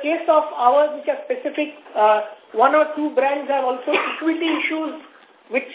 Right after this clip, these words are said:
we are solving over the next, uh, one or two quarters. Having said that, there are categories like, uh, slightly more super, uh, slightly more premium,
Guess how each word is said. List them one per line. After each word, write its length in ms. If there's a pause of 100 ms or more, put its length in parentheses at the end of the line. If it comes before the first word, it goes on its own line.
we 120
are 240
solving 380
over 200
the 80
next, 400
uh, 260
one 160
or 140
two 160
quarters. 460 (540)
Having 360
said 220
that, 280
there 180
are 260 (640)
categories 680
like, 540
uh, 400 (720)
slightly 400
more 220 (100)
super, 220
uh, 540
slightly 320
more 200
premium, 580